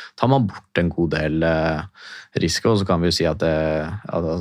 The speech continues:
at det er litt synd, da, men, eh, vi har jo nesten ingenting av på kunstig intelligens, eh, på <laughs> Oslo Børs, eh, altså på godt eller vondt, eh, men det er jo i hvert fall at den,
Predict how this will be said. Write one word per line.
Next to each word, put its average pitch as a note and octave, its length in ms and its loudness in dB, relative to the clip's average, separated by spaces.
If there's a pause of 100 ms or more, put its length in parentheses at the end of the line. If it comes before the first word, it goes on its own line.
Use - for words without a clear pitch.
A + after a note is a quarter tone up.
(160)
at - 100 -4
det F2 100 2
er E2+ 100 0
litt E2+ 120 -2
synd, A#2+ 220 4
da, G2+ 100 4
men, F2+ 240 2
eh, E2 140 0
vi F2+ 160 2
har E2+ 160 4
jo F#2+ 80 2
nesten E2 460 -2 (100)
ingenting F#2+ 680 0
av F2+ 220 0
på F2 140 -4
kunstig E2 320 -2
intelligens, F2 580 0
eh, F2+ 260 2
på F2 140 0 (180)
<laughs> B2+ 220 2
Oslo G2+ 240 2
Børs, D3+ 240 2 (100)
eh, F#2 680 2 (240)
altså F#2 220 0 (140)
på F#2 120 0
godt F2+ 180 0
eller F#2+ 140 4
vondt, D3+ 320 0
eh, G#2+ 160 2
men G2 160 4
det G2 80 6
er F#2 80 4
jo F2+ 60 4
i - 20 2
hvert - 120 -4
fall E2+ 180 0
at E2 120 -4
den, E2 160 0